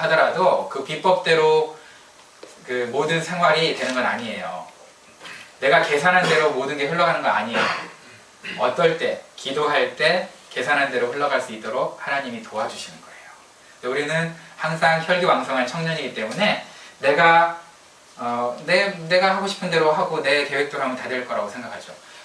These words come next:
그런데 더 중요한 것은, 우리의 계획보다도 더 중요한 것은 우리의 신앙입니다, 사실은. 우리의 신앙이 성공하면 인생도 성공할 수 있어요. 근데 신앙이 실패하면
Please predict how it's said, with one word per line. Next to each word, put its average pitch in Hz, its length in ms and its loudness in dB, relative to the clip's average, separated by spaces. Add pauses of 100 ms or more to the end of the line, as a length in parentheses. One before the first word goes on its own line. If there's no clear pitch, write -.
그런데 147 600 -2
더 131 160 0
중요한 135 380 -2
것은, 185 420 -4 (540)
우리의 143 360 0
계획보다도 127 640 -4
더 117 120 -12
중요한 117 300 -8
것은 113 260 -8
우리의 110 240 -8
신앙입니다, 185 720 -8
사실은. - 300 -16 (1400)
우리의 151 280 2
신앙이 180 500 0
성공하면 156 760 0 (640)
인생도 147 420 -4
성공할 165 360 0
수 - 80 -12
있어요. 104 300 -12 (720)
근데 156 440 -2 (100)
신앙이 180 420 0
실패하면 - 800 -2